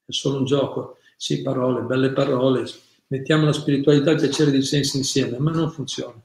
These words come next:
non c'è progresso. Il progresso c'è quando la persona volontariamente, per-, perché dice, "Ma com'è sta, sta restrizione?" Proprio per quello, perché uno deve controllare la mente e i sensi, perché?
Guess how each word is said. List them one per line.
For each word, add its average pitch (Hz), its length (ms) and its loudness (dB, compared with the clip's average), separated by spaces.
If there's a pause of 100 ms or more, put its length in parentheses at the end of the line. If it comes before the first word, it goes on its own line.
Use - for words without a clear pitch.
(560)
non 131 120 0
c'è 160 240 6
progresso. 131 520 2
Il - 1000 -18
progresso 160 520 4
c'è - 260 2
quando 151 220 2
la 147 140 4
persona 156 360 0
volontariamente, 139 1160 0 (160)
per-, - 260 -2
perché 160 800 2
dice, 170 260 -4
"Ma 202 140 -4
com'è 208 260 0
sta, 139 220 -2
sta - 160 0
restrizione?" 139 840 2
Proprio - 280 -4
per 156 180 -4
quello, 147 480 -2
perché - 680 -2 (160)
uno 147 120 2
deve 143 180 6
controllare 139 440 2
la 131 80 2
mente 135 240 0
e 127 60 2
i - 20 -2
sensi, - 400 -6
perché? 131 360 -6